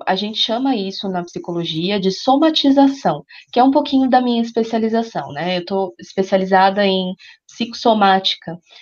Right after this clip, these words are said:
A psicossomática quer dizer, é, todas aqueles cor-, aquelas coisas que a gente não resolve na nossa mente, né, no nosso psicológico, isso transborda pro nosso físico.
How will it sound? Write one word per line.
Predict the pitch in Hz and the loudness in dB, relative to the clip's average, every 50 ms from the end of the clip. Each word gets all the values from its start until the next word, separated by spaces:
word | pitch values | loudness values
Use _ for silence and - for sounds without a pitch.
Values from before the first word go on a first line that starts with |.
| - _ _ | -20 _ _
A | - 156 | -10 -10
psicossomática | - - 220 214 - - - 214 220 202 208 220 214 - 247 | -6 -6 -8 -8 -6 -4 -2 0 2 2 2 0 0 -2 -4
quer | 240 247 233 220 | -2 -2 -2 -2
dizer, | 208 202 190 196 196 208 220 - _ _ - - - _ _ - | -2 -2 0 0 0 0 -2 -4 _ _ -20 -20 -20 _ _ -4
é, | 170 170 | -4 -2
todas | 175 - 220 220 240 247 | 0 0 0 0 2 2
aqueles | 269 269 269 240 233 233 - - | 2 2 4 2 0 -2 -4 -4
cor-, | - 226 208 214 226 233 233 - | 0 2 4 4 4 2 2 0
aquelas | 202 196 196 220 196 196 190 185 180 175 - - - - _ _ _ _ _ _ _ _ | 0 0 2 2 4 4 6 4 4 0 -4 -12 -20 -20 _ _ _ _ _ _ _ _
coisas | - - 220 240 262 269 269 - | -2 2 2 4 4 4 2 2
que | - 269 | 2 0
a | |
gente | 240 240 233 233 233 240 233 | 2 2 2 0 0 0 0
não | 214 208 214 | 0 0 0
resolve | 208 220 220 208 202 208 202 185 180 175 170 175 175 175 165 160 - _ _ _ _ _ _ _ | 0 -2 -4 -4 0 2 2 4 4 2 0 -2 -6 -10 -14 -14 -16 _ _ _ _ _ _ _
na | 180 180 | -6 -4
nossa | 175 175 180 190 185 - 202 185 180 | -2 -2 -2 -4 -4 -4 -4 -4 -4
mente, | 180 175 165 160 165 185 208 240 277 254 - - 196 | -2 -2 -4 -4 -2 -2 -2 -2 -2 -2 -4 -4 -4
né, | 180 175 175 | -4 -4 -4
no | 180 170 | -4 -4
nosso | 165 160 165 - - | -6 -6 -8 -8 -12
psicológico, | - - - 170 - 185 175 165 160 147 156 165 180 - 226 - - 294 311 - - - - - - | -12 -10 -10 -6 -4 -2 -2 0 0 0 0 0 -2 -4 -6 -8 -10 -12 -12 -14 -20 -20 -20 -10 -6
isso | - 196 - 226 214 | -6 -4 -4 -6 -4
transborda | - 240 240 254 294 294 247 208 196 202 202 214 233 247 247 262 262 | 0 2 2 4 4 2 0 2 4 6 6 6 6 4 2 0 -2
pro | - 269 254 | -2 -2 -2
nosso | 240 226 220 214 214 - 226 - - | 0 -2 -2 -4 -4 -8 -14 -18 -14
físico. | - 180 165 160 156 160 160 156 - - | -12 -12 -12 -10 -12 -12 -12 -14 -14 -18